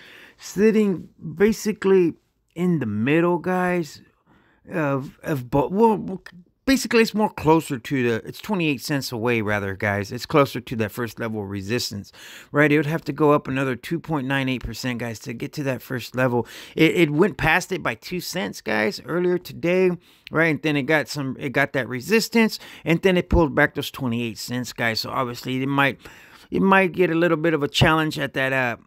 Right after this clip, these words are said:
first level resistance at eight dollars and eighty-three cents, right, guys? So just be aware of that. But it is closer to the first level resistance than it is to the first level of support.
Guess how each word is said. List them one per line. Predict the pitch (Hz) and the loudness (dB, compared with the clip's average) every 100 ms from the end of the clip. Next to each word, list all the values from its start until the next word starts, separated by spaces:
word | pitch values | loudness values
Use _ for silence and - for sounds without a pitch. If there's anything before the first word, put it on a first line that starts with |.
| _ | _
first | - 151 139 | -10 -8 -6
level | 147 127 123 | -6 -6 -6
resistance | 110 123 139 131 117 | -6 -4 -4 -4 -4
at | 120 | -2
eight | 113 120 | -2 0
dollars | 123 113 110 | 0 0 0
and | 113 107 | -2 -2
eighty-three | 107 107 - 104 | -4 -6 -8 -10
cents, | - 120 110 - | -4 -2 -2 -4
right, | 104 107 | -6 -4
guys? | 104 110 110 | -2 -2 -2
So | 104 - 107 104 95 _ - | -4 -4 -2 -2 -4 _ -12
just | 117 | -12
be | - 123 | -6 -4
aware | 110 131 143 | 0 2 2
of | 131 107 | 2 0
that. | 143 180 180 - - - - - - | 2 2 2 -6 -20 -20 -20 -14 -4
But | 147 | -2
it | 156 | 4
is | 190 202 | 4 2
closer | - 190 190 180 | 0 0 0 -2
to | 180 165 | -6 -6
the | 143 | -6
first | 143 151 151 | -6 -4 -4
level | 143 143 143 | -4 -2 -2
resistance | 131 127 123 117 - 123 117 | -2 -2 -2 -6 -4 -6 -8
than | - 113 | -6 -4
it | 113 | -2
is | 107 104 - | -2 -4 -4
to | 113 | -4
the | 98 | -4
first | - 98 - | -4 -8 -6
level | 98 98 | -6 -4
of | 98 - | -2 -2
support. | 104 - 139 113 | 2 4 6 4